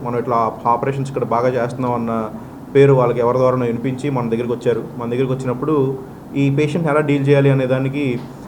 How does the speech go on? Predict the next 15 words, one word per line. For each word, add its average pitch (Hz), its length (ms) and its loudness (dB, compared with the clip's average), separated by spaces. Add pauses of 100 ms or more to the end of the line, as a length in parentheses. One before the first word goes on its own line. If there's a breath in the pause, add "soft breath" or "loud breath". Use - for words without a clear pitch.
(160)
మేమందరం 135 380 2
కలిసి 139 240 0
ప్లాన్ 135 260 2
చేసుకున్నాం. 123 340 0
నేను 135 200 2
కానివ్వండి, 127 480 0
కార్డియాలజిస్ట్, 127 640 0 (460)
ఆ, 117 100 -4
మన 113 340 -2 (200)
సీనియర్ 131 220 -2
కార్డియాలజిస్ట్ 123 420 0
డాక్టర్ 110 200 -4
గోపాల్ 120 320 0
గారు, 120 240 -2 (380)
అనస్థెటిస్ట్ 139 500 -2